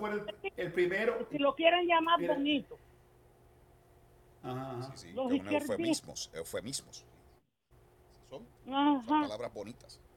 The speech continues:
Speaker 3: Las decoran
Speaker 1: Los
Speaker 3: las
Speaker 1: extremos
Speaker 3: cosas.
Speaker 1: no son, no son buenos, ni en el Partido Demócrata ni en el Partido Republicano. Creo que es tiempo
Speaker 3: Elsa.
Speaker 1: de volver hacia el
Speaker 2: No.
Speaker 1: centro.
Speaker 2: Dime.
Speaker 3: Quiero hacerte una pregunta. Estábamos hablando del aborto. ¿Qué, qué tú opinas? ¿Tú estás a favor o en contra del aborto?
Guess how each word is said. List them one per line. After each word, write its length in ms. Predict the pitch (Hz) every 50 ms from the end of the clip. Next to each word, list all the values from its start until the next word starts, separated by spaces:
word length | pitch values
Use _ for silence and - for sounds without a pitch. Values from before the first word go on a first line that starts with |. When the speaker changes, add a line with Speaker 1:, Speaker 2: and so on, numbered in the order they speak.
| _ - - - - -
Speaker 3:
Las 140 | - 82 -
decoran 300 | 82 87 - - 123 156
Speaker 1:
Los 100 | 190 190
Speaker 3:
las 80 | 185 180
Speaker 1:
extremos 440 | - 214 220 247 262 262 247 220 214
Speaker 3:
cosas. 20 |
Speaker 1:
no 100 | 233 214 - 233
son, 80 | 208 196
no 140 | 208 220
son 180 | - 240 220 185
buenos, 320 | 180 185 175 160 143 131
ni 140 | 135 151 165
en 100 | 165 170
el 140 | 175 170 170
Partido 320 | 170 165 151 196 226 233
Demócrata 400 | 214 202 - 226 233 226 214 208
ni 80 | 180 170
en 60 | 160 165
el 80 | 156
Partido 300 | 151 156 139 147 180 185
Republicano. 540 | 180 175 165 147 139 131 120 120 127 123 120
Creo 160 | 113 - 165 170
que 60 | 190
es 60 | 180 175 -
tiempo 80 | - 104
Speaker 3:
Elsa. 360 | 127 156 208 196 180 131 90
Speaker 1:
de 60 | -
volver 260 | 160 151 139 143 160 -
hacia 160 | 262 247 190
el 80 | 165 160
Speaker 2:
No. 40 | 160
Speaker 1:
centro. 380 | 156 151 151 165 - - - - - - - - - - - - - 180
Speaker 2:
Dime. 300 | 175 254 247 208 165 135
Speaker 3:
Quiero 200 | - - 123 131
hacerte 280 | 135 - 180 170 170 190
una 120 | 180 175
pregunta. 520 | - 185 170 151 151 170 165 - 143 87 - - - - - - -
Estábamos 420 | 95 - - 117 135 156 170 180
hablando 380 | 180 170 180 180 185 180 180 170
del 120 | 160 151
aborto. 420 | 135 123 123 143 175 160 - 147 117
¿Qué, 220 | - 175 214 214 -
qué 100 | - 208 -
tú 100 | - 208
opinas? 400 | 196 - 185 165 131 107 - -
¿Tú 60 | 143
estás 260 | 151 - 214 196 190
a 80 | 185 175
favor 280 | 185 175 170 185 190
o 40 | 175
en 60 | 135 117
contra 300 | 120 117 110 - 113 110
del 100 | 104 92
aborto? 360 | 80 69 60 57 - -